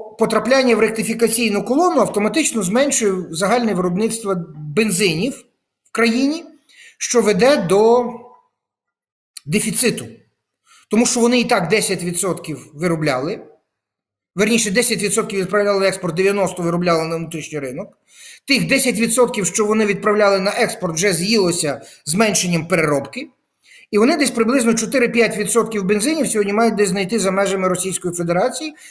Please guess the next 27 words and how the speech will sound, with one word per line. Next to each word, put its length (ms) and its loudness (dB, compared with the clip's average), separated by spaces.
щоб 240 2
не 100 0
створювати 520 2
дефіцитів. 600 -4
Більше 480 0
того, 200 2
я 80 4
хочу 280 0
нагадати, 520 2
що 240 -2
десь 500 0
у 380 -4
кінці 360 0
січня, 420 0
на 80 0
початку 540 0
лютого 420 2
росіяни 580 2
ввели 600 2
заборону 520 4
на 100 2
півроку 680 -4
на 520 2
експорт 380 0
російських 480 0
бензинів 440 0
взагалі. 480 -2